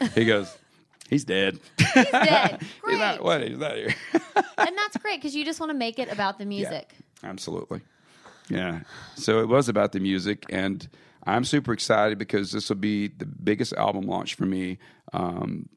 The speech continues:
Speaker 1: everything's been independent since Journey On, so it,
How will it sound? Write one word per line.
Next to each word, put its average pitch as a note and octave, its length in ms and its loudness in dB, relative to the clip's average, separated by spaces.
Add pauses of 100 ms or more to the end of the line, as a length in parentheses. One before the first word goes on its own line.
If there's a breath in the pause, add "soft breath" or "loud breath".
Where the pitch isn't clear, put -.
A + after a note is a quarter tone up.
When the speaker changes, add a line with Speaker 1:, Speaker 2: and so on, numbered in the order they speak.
(380)
Speaker 1:
everything's G2+ 360 0
been G2+ 160 -4
independent F#2+ 640 0
since - 360 -4
Journey F2 360 -2
On, F#2 360 -4 (200 soft breath)
so - 480 -4
it, - 120 -6